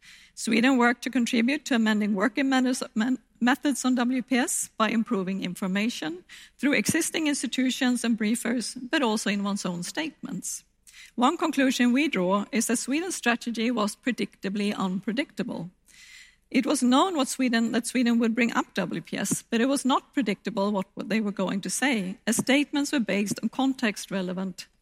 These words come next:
uh, aspects of W P S. Sweden also sought to mobilize a network to obtain support and critical information, uh, that is,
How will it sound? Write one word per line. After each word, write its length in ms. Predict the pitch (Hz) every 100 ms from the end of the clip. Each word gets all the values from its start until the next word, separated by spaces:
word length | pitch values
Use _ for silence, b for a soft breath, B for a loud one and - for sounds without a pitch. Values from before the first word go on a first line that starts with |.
| -
uh, 100 | 196
aspects 500 | - 175 - - -
of 80 | 170
W 280 | 170 - 196
P 120 | 233
S. 380 | 262 - - - _ B B B B
Sweden 360 | - 269 277
also 280 | 269 247 262
sought 240 | - 226 -
to 100 | 190
mobilize 560 | 196 196 226 247 247
a 60 | 190
network 680 | 196 247 - 330 349 - -
to 120 | 202
obtain 320 | - 233 220
support 480 | - 208 262 285 330 -
and 100 | 254
critical 440 | - 240 233 208
information, 800 | 226 - 240 247 302 - 247 202 _ B B B B B _
uh, 300 | 208 214 208 - _ _ _ _ _ _ _ _ _ _ _ _ _ _ _ -
that 160 | 247 208
is, 400 | 202 - -